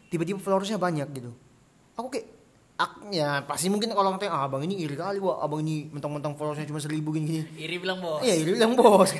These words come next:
Speaker 1: <laughs> Iri bilang bos. Tapi aku, aku nggak masalah sih kok siapa juga. Cuman masalahnya,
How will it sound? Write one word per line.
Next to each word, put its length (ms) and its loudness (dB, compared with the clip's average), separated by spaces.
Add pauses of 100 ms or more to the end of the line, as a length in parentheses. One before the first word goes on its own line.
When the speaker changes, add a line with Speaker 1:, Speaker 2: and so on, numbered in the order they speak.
(140)
Speaker 1:
<laughs> 180 -4
Iri 160 0
bilang 260 4
bos. 380 2 (1000)
Tapi 200 -4
aku, 260 -2 (1120)
aku 260 -8
nggak 180 -2
masalah 320 2
sih 140 -4
kok 240 2
siapa 280 -4
juga. 140 -4
Cuman 220 0
masalahnya, 400 -2